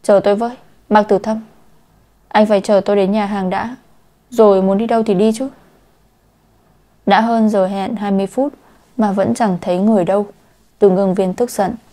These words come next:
vẫy tay gọi phục vụ tự order món ăn trước. Mấy năm nay hợp tác chung với Mạc Tử Thâm, coi như Từ Ngưng Viên cũng đã luyện được cái tính chịu đựng sự dè dà của anh ta rồi.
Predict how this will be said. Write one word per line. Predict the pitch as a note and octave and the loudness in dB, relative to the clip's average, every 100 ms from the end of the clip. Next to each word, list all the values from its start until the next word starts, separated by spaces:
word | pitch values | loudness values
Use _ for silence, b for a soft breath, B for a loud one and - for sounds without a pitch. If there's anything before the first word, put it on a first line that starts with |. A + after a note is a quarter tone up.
| b b | b b
vẫy | G3 G3+ | 0 2
tay | A3 A3 G3+ | 2 -2 0
gọi | G#3 | -2
phục | F#3 F#3 - | -2 -4 0
vụ | F#3+ - - | 0 0 0
tự | G3+ - F#3+ | 0 0 -4
order | F#3+ F#3+ F3+ | -2 -2 -2
món | E3+ F3 | -2 -4
ăn | F#3+ | -6
trước. | F#3+ B3 C4+ _ b b b b b - | -2 -4 -4 _ b b b b b 0
Mấy | G#3+ | 2
năm | A#3 A3+ | 4 2
nay | A3+ A3 | 0 0
hợp | A3 F#3 | 0 0
tác | A3+ A#3+ | 0 -2
chung | A3+ G#3 | -2 0
với | F#3+ | 0
Mạc | G3 F#3+ | -2 -4
Tử | - E3+ | -4 -6
Thâm, | - G3 F#3+ b b b b _ _ | -4 -4 -4 b b b b _ _
coi | A3 | 2
như | A3 A3 A3 | 4 2 2
Từ | A3 F#3+ | 0 0
Ngưng | F#3 F#3 | 0 0
Viên | G3 F#3+ F#3 | 0 0 -2
cũng | F#3 | -2
đã | G#3 | 0
luyện | G#3 G#3 - | 0 0 0
được | F#3 F3+ | -2 0
cái | F#3+ | -4
tính | - F3+ G3 | -2 -2 0
chịu | A3 | 0
đựng | F#3 - F#3 | 0 -2 -6
sự | - F#3+ - | -2 -2 0
dè | F#3 F3 | -2 -2
dà | F3+ F#3 F3 F3 | -2 -4 -4 -2
của | F3+ | -4
anh | F3+ | -2
ta | F#3+ F#3 | -6 -4
rồi. | F#3+ | -6